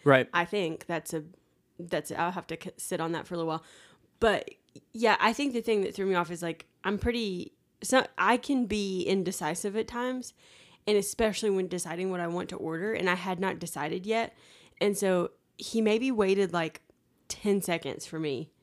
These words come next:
Speaker 2: while I was look-, scanning over the menu before he was like,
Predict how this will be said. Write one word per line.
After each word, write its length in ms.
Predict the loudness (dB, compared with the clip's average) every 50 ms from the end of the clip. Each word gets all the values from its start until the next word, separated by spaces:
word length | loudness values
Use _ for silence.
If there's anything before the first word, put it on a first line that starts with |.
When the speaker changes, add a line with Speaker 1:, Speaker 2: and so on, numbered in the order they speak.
| _ _ _
Speaker 2:
while 180 | 2 2 4 4
I 120 | 4 4
was 180 | 2 2 0 0
look-, 200 | -2 -2 -2 -4 -8
scanning 440 | -12 -4 0 2 2 4 4 4 2
over 180 | 0 0 -2 -4
the 100 | -2 -2
menu 340 | 0 0 0 0 0 -2
before 340 | -2 -6 -8 -6 -4 -4 -4
he 140 | -4 -4 -4
was 120 | -4 -4 -4
like, 220 | -4 -6 -6 -8